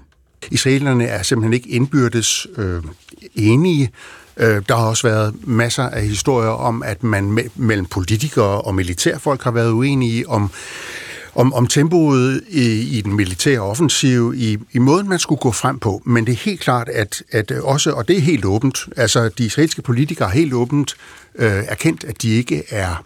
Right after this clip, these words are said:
enige. Øh, to af, af den israelske regeringsministre... Øh, øh, øh, erklærede så sent som i, i sidst på dagen i går, først på aftenen,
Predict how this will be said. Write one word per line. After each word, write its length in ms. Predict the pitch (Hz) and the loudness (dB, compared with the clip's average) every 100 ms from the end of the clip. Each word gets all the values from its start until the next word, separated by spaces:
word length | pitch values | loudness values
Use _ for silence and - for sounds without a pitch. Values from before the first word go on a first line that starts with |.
| - | -4
enige. 460 | 127 147 180 160 131 - - - - - - | 2 4 4 0 -2 -6 -20 -20 -20 -8 0
Øh, 180 | 110 104 | 0 0
to 380 | - 170 160 165 - | 0 2 2 -2 -4
af, 300 | 120 104 98 - - | -2 0 -4 -8 -10
af 360 | - 104 92 90 | -2 -2 -2 -2
den 140 | 110 | -4
israelske 400 | 98 127 123 - | -2 0 0 -2
regeringsministre... 960 | 101 131 127 98 107 101 120 - 135 120 151 - 120 | -2 0 0 0 0 2 2 0 0 -2 -4 -8 -2
Øh, 60 | 101 92 92 90 85 - - - - - | 0 0 0 -2 -4 -10 -20 -20 -12 -4
øh, 260 | 104 98 98 - - - - - - | -2 0 -4 -10 -14 -14 -14 -14 -10
øh, 280 | - - - 120 113 - | -8 -6 -6 -4 -4 -2
erklærede 380 | 110 - 127 107 | -2 2 2 2
så 100 | 120 | 0
sent 300 | - 135 139 | 0 0 0
som 300 | - 107 110 | 0 0 0
i, 240 | 117 98 107 | -2 -4 -4
i 140 | 110 | -6
sidst 260 | 92 143 - | -2 0 0
på 80 | 123 | 0
dagen 280 | 131 127 113 | -2 0 -2
i 60 | |
går, 340 | - 156 - 110 | 0 0 0 -4
først 300 | - 135 - | -4 -4 -2
på 80 | 127 | -2
aftenen, 540 | 110 143 - 135 113 | -2 -2 2 2 2